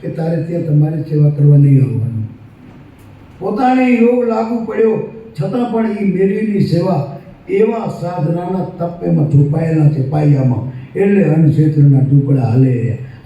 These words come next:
અત્યારે તો ગાદીમાંથી બેહી ખાલી આનંદ જ કરવાનો છે. એક સિંહના શિકારમાં હજારો શિયાળીઆં ખાતો હોય એવું છે. આજે ગાદી એક તો જે તપ છે,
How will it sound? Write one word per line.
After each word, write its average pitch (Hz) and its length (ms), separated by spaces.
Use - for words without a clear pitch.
અત્યારે 175 320
તો 160 140
ગાદીમાંથી 151 600
બેહી 143 560
ખાલી 143 260
આનંદ 147 360
જ - 240
કરવાનો 123 420
છે. - 200
એક 285 380
સિંહના 226 460
શિકારમાં 185 800
હજારો 190 500
શિયાળીઆં 160 440
ખાતો 127 360
હોય 143 140
એવું 156 260
છે. 139 280
આજે 220 280
ગાદી 208 580
એક 226 300
તો 220 100
જે 214 460
તપ 302 280
છે, 214 200